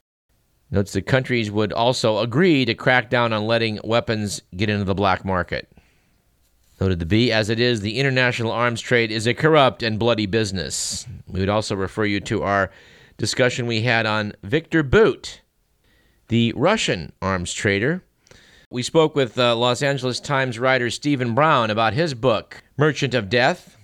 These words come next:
about Mister Bout, who's now in prison. Let's just say there's a lot that could be said about the international arms trade, but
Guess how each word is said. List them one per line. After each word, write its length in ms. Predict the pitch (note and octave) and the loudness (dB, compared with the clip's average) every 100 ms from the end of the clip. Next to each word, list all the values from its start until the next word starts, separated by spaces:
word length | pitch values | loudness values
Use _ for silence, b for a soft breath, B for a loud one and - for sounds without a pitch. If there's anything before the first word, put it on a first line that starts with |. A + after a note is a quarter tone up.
| F#2+ | -10
about 220 | G2+ F#2+ | -8 -6
Mister 260 | G#2 - | -8 -8
Bout, 300 | F2+ A2 D#3 | -4 -2 -2
who's 240 | A2+ F2 - A2+ | -4 -8 -12 -10
now 280 | C3 F3+ C4+ | -2 -2 -2
in 100 | C#3 | -2
prison. 480 | - B3 B2+ A#2 F3+ _ _ _ _ _ _ | 2 0 0 -6 -8 _ _ _ _ _ _
Let's 140 | G2 | -4
just 160 | A2+ - | -2 0
say 80 | A2 | 2
there's 200 | G2+ - - | 0 -4 -4
a 60 | G2+ | 0
lot 240 | G#2+ A#2+ | 2 0
that 80 | G2 | -2
could 140 | G#2 | -8
be 100 | F2 | -6
said 260 | E2+ A2+ F#2+ | -2 0 0
about 240 | D#2 E2 | -2 -8
the 80 | E2 | -6
international 500 | E2 E2 D#2+ D#2 E2 | -6 -4 -4 -6 -8
arms 240 | D2 E2 - | -6 -6 -4
trade, 320 | G2+ A2 A#2 | 0 0 0
but 200 | G2 | -4